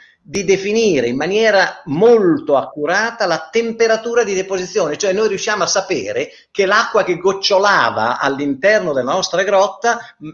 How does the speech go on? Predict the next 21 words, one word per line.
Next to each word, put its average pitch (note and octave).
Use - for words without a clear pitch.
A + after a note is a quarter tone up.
magari D3+
seicentomila E3
anni C3+
fa, B2+
a-, G3+
a-, F#3
aveva F#3+
una F3
temperatura A#3+
di A3
sedici G#3
gradi C#3+
o, E3+
o F#3
di F#3+
diciassette G#3+
gradi, F#3
eh, D3
e, A3
eh, D3+
eh, -